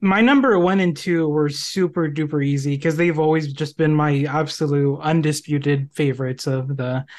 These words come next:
decade. So my number two, um, hap-, happily, happy to announce I'll represent,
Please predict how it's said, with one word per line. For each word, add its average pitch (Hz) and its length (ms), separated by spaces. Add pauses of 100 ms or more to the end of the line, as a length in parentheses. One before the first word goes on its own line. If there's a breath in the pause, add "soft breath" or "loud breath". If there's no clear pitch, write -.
(440 loud breath)
decade. 143 460
So 139 440 (380 soft breath)
my 160 60
number 165 180
two, 185 640 (120)
um, 160 440 (240)
hap-, - 400
happily, 196 960 (140)
happy 196 360
to 196 140
announce 170 320
I'll 156 320 (220)
represent, 165 600